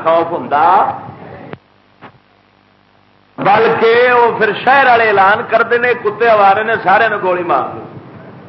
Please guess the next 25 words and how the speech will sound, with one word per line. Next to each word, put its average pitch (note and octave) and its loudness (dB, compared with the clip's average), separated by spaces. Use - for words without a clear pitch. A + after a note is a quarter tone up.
ہن E3 -4
سمجھ G#3+ 0
لگی A3 -2
نے؟ E3 -8
سانو D3+ -2
بچاوے۔ G#2+ -10
تے D3+ -4
جے E3+ 0
ہوندے G3+ 2
یار G3 4
دی B3 -4
نشانی G#3+ -4
والے، C3+ 0
تے E3+ 0
صدقے F3+ 0
جاواں، E3+ 0
پھر A3 0
مار G#3+ 2
کے A3+ 0
کوئی C4 0
جاندا G3+ 2
کیڑے C4 2
پاسے؟ F3 0
او F#3 0
ویکھ، C4+ 2